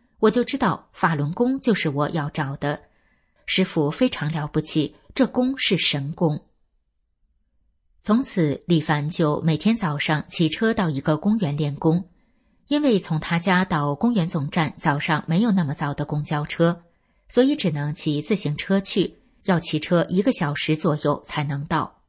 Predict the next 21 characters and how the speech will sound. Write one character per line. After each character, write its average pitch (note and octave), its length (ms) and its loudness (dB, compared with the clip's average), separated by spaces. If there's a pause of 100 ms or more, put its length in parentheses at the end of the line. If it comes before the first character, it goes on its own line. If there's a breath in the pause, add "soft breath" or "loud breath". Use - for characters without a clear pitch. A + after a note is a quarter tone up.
他 D3 180 -8
说 - 460 -2 (680)
：“但 D4 140 4
我 F#3+ 80 4
一 C4 180 2
点 D#3+ 140 -2
儿 C3+ 100 -4
不 D#3+ 160 -6
觉 D3 180 -2
得 D3 120 -2
累， D#3 360 -2 (260)
骑 A#3 180 0
车 C#4+ 220 0
就 C4+ 140 -2
像 D3 260 -4
有 D#3+ 160 0
人 C#3+ 240 -4
推 C4 320 4
我 D3 140 -4
似 - 180 -4
的。” C3 280 -4